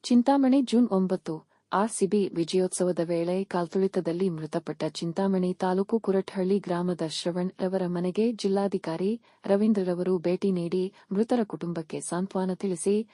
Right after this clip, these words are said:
ಸರ್ಕಾರ ಪರಿಹಾರದ ಇಪ್ಪತ್ತೈದು ಲಕ್ಷ ರುಗಳ ಚೆಕ್‌ನ್ನು ವಿತರಣೆ ಮಾಡಿದರು.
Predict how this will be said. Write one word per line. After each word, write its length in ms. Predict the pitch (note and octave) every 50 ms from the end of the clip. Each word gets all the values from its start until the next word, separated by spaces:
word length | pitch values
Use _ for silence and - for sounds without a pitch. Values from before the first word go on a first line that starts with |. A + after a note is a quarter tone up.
| _ _ _
ಸರ್ಕಾರ 440 | - - A#3 A#3+ - - C4 C4 C4 B3+
ಪರಿಹಾರದ 560 | B3 - F3+ F3 F3+ F3+ F#3 F#3 F#3+ F#3+ - - -
ಇಪ್ಪತ್ತೈದು 540 | G#3 G3+ - - G#3 G#3 - G#3+ A#3 A#3+ B3
ಲಕ್ಷ 280 | A3 F#3+ F3+ - - G3+
ರುಗಳ 320 | F#3 F#3+ F#3+ F3 F#3 F#3 F3+
ಚೆಕ್‌ನ್ನು 460 | - - F3+ F3 - - F3+ F#3 F#3+ G3
ವಿತರಣೆ 380 | G3 - G3+ F3+ F3+ F3+ F3+
ಮಾಡಿದರು. 600 | F3+ F3 E3 D#3 D3 D3 D3 D3 D3 D3+ D3+ _